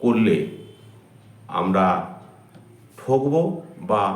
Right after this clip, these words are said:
বিনিয়োগ করা উচিত নয়, বা কোনো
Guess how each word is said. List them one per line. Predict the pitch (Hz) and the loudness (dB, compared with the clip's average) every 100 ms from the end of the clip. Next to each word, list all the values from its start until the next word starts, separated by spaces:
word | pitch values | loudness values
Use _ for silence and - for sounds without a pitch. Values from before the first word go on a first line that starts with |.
| 85 | -6
বিনিয়োগ | 98 101 113 - | -6 -2 -2 -2
করা | 95 107 - | -4 -4 -4
উচিত | - 95 85 | -6 -8 -6
নয়, | 78 - - - - - _ _ _ _ _ - | -8 -8 -10 -16 -20 -20 _ _ _ _ _ -6
বা | 98 135 151 | 0 0 0
কোনো | 151 | 2